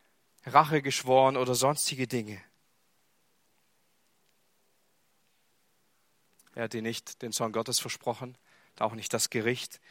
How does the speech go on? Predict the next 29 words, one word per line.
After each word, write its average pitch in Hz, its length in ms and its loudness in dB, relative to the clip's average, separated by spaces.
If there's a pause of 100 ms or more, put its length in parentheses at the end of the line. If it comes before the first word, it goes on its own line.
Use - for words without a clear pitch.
(260)
Aber 104 140 -6
was 123 180 -2
hat 143 100 -4
er 110 100 -2
getan? 113 540 -6 (600)
Was 170 220 4
hat 220 180 -2
Jesus 143 840 2 (340)
mit - 160 -4
den 196 180 6
Menschen 190 380 6
getan, 175 640 8 (200)
die 143 120 0
dort 180 380 8
so 185 220 4
mit 180 160 0
ihm 170 120 0
umgegangen 156 480 6
sind, 143 160 0
als 131 180 6
er 147 80 8
am 131 100 0
Kreuz 156 360 4
hing? 151 240 0 (240)
Er 117 100 -6
hat 107 80 -8
für 120 100 -6
sie 104 120 -6
gebetet. - 600 -6